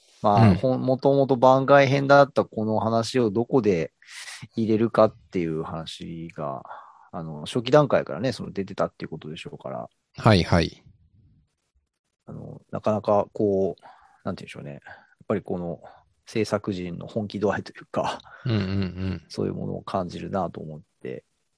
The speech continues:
Speaker 1: そのエピソードを聞いておりました。
Speaker 2: うん、うん。確かに。そうですよね。まあ、まさにね、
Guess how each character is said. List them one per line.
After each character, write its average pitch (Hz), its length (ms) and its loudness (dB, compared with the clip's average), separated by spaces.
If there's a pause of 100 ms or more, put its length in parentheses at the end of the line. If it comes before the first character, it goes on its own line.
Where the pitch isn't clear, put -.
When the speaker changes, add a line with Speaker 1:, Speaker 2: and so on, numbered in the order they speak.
(180)
Speaker 1:
そ - 140 -14
の 50 80 -12
エ 50 60 -12
ピ - 160 -20
ソ - 120 -12
ー 50 60 -12
ド 50 60 -12
を - 60 -14
聞 - 180 -16
い - 40 -18
て 80 100 -14
お - 20 -10
り - 100 -20
ま - 80 -20
し - 120 -16
た。 - 180 -20 (840)
Speaker 2:
う 127 40 -2
ん、 - 20 0
う 113 40 0
ん。 95 460 -4 (1600)
確 - 240 2
か 85 120 2
に。 87 160 -6 (2000)
そ 92 420 -2
う - 20 -6
で 82 120 -4
す - 200 -6
よ 78 100 0
ね。 90 480 -2
ま 107 260 4
あ、 82 60 -4 (720)
ま 117 220 2
さ 127 180 4
に 85 180 0
ね、 85 200 -2